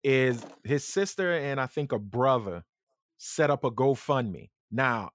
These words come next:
if I read the GoFundMe correctly, and if anybody wanna, you know, facts, fact check me, please do so. It was to do a private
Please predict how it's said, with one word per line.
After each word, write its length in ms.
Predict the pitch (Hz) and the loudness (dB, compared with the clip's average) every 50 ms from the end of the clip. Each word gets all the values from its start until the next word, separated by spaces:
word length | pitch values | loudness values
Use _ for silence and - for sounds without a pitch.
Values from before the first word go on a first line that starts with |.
| _ - | _ -10
if 180 | 123 117 - | -10 -6 -4
I 80 | 123 113 | -4 -4
read 400 | 113 113 131 170 202 226 240 202 | -4 -2 -2 0 2 2 2 2
the 40 | 208 170 | 0 2
GoFundMe 560 | 185 185 175 - - 185 170 160 147 143 - | 2 2 2 2 0 0 2 2 0 -2 0
correctly, 600 | - 139 127 127 120 110 - 117 113 117 117 95 | 0 0 2 2 0 0 0 -2 -2 -2 -2 -2
and 200 | 110 117 107 104 | -2 -4 -4 -4
if 100 | 98 90 | -4 -6
anybody 380 | 107 107 113 104 110 110 113 110 | -4 -4 -2 0 0 0 0 0
wanna, 360 | 107 110 110 107 107 107 107 117 | -2 0 0 0 0 -2 -4 -4
you 100 | 139 143 | -4 -4
know, 200 | 123 107 101 98 | -2 -2 -2 -4
facts, 460 | - - 110 107 107 - - - - _ _ _ | -4 -4 -2 -2 -2 -4 -8 -16 -20 _ _ _
fact 240 | 113 107 107 - - | -6 -6 -6 -6 -6
check 220 | - 120 110 104 | -4 -4 -4 -4
me, 140 | 120 113 113 | -4 -6 -6
please 400 | - - 120 117 113 107 101 95 | -8 -8 -8 -8 -8 -8 -10 -10
do 180 | 95 107 107 101 | -10 -10 -10 -8
so. 300 | - - 107 104 104 - _ _ _ _ _ _ _ _ _ _ _ _ _ _ | -6 -4 -4 -4 -4 -8 _ _ _ _ _ _ _ _ _ _ _ _ _ _
It 180 | 135 139 135 143 | 0 0 2 2
was 440 | 143 156 156 151 147 147 135 - - | 2 4 4 6 4 4 2 -4 -8
to 560 | - - 170 160 156 151 147 147 143 143 - - _ 120 | -4 -2 0 0 0 0 0 -2 -4 -6 -8 -12 _ -14
do 480 | 98 - 165 185 202 208 208 208 202 - _ | -4 0 2 2 4 4 2 0 -2 -2 _
a 180 | 139 139 131 123 | 2 2 2 0
private 760 | - - - - 143 143 156 156 165 165 151 165 165 165 - | -2 -6 -8 -4 0 4 4 6 4 4 2 2 0 -2 -4